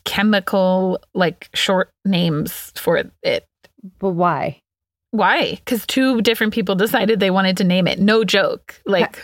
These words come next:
Speaker 2: Ha-, but, like, couldn't we come to a consensus? Like, flip
Speaker 1: Couldn't
Speaker 2: a
Speaker 1: we?
Speaker 2: coin.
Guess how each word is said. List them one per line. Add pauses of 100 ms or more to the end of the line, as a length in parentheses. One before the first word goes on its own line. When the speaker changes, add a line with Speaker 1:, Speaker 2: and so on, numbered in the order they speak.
Speaker 2:
Ha-, (180)
but,
like, (100)
couldn't
we
come
to
a
consensus?
Like,
flip
Speaker 1:
Couldn't (100)
Speaker 2:
a
Speaker 1:
we?
Speaker 2:
coin.